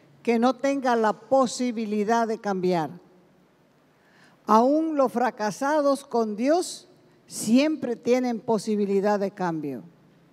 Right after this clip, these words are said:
¿Por qué? Porque la misericordia de Dios es más grande que su juicio. Entonces, con Dios siempre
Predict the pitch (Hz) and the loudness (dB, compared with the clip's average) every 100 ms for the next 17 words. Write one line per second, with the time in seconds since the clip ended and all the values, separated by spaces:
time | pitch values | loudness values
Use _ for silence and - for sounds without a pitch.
0 | _ _ _ _ _ _ _ _ - 196 | _ _ _ _ _ _ _ _ -2 0
1 | - 233 240 240 - _ _ _ _ 160 | 2 0 -2 -6 -18 _ _ _ _ -2
2 | 180 175 180 180 185 190 185 - 190 170 | -2 -2 -4 -2 -2 -2 -4 -4 -4 -4
3 | 170 214 233 233 233 233 214 131 165 175 | -2 0 2 2 0 0 -2 -6 -6 -4
4 | 170 185 226 226 - - 196 214 - 185 | 0 0 0 -4 -10 -10 -4 -4 -6 -12
5 | 202 202 233 247 214 196 220 240 262 269 | -8 -2 -2 -2 -6 -4 -2 -2 -4 -4
6 | 285 - - _ _ - 190 - 185 170 | -4 -6 -16 _ _ -2 -2 0 -2 0
7 | 233 220 - - 139 - _ _ _ _ | 0 0 -4 -12 -14 -16 _ _ _ _
8 | _ _ _ - - _ - 175 - 220 | _ _ _ -20 -20 _ -4 -2 4 2
9 | 208 226 247 233 202 226 285 339 - - | 2 -2 -2 -2 0 2 0 -2 -10 -14
10 | - 226 240 277 311 277 285 294 | -6 0 2 2 -2 -2 0 0